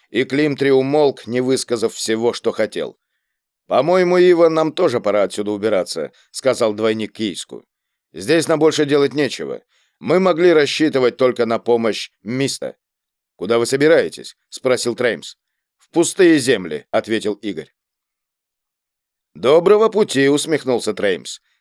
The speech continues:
«Проход там, за скальной грядой», он указал направление рукой. «Только пешком идти долго». «А кто говорит о пешей прогулке?» удивился Игорь. «Мы возьмём джип».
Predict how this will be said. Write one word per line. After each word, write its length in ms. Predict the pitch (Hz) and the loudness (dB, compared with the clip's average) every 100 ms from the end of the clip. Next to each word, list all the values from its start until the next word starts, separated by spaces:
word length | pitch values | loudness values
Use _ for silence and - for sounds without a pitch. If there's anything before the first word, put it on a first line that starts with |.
| _ - | _ 0
«Проход 480 | 135 143 160 160 | 0 4 4 4
там, 260 | - 175 131 | 2 2 2
за 140 | 101 | -2
скальной 500 | 98 - 127 120 117 | -4 0 2 2 0
грядой», 580 | 101 123 120 139 92 - _ _ _ | -2 -2 2 2 2 -2 _ _ _
он 180 | 92 117 | -4 -2
указал 340 | 110 110 113 | 0 0 0
направление 560 | 110 110 117 117 110 113 | 0 0 0 0 0 0
рукой. 420 | 117 110 71 - _ _ - | 0 0 -4 -6 _ _ 0
«Только 320 | 123 123 127 | 0 2 -2
пешком 560 | 131 120 - 131 127 | -2 -4 0 2 2
идти 220 | 127 - 127 | -2 -2 0
долго». 540 | 120 139 101 71 - _ _ _ _ _ _ - | 2 2 0 -8 -12 _ _ _ _ _ _ 0
«А 180 | 120 | 0
кто 220 | 127 190 165 | 2 0 2
говорит 360 | 131 123 117 | 2 2 0
о 60 | 127 | 0
пешей 320 | 127 117 120 | 0 -2 -2
прогулке?» 600 | 120 135 117 92 - 73 - _ _ | 0 2 2 -2 -6 -14 -14 _ _
удивился 520 | 120 123 117 98 120 | -2 0 0 -2 -2
Игорь. 340 | 110 76 67 _ _ _ _ | -2 -4 -12 _ _ _ _
«Мы 260 | 90 120 117 | -6 -2 2
возьмём 460 | 135 127 147 151 | 2 2 -2 -2
джип». 360 | 113 120 117 | -2 -4 -4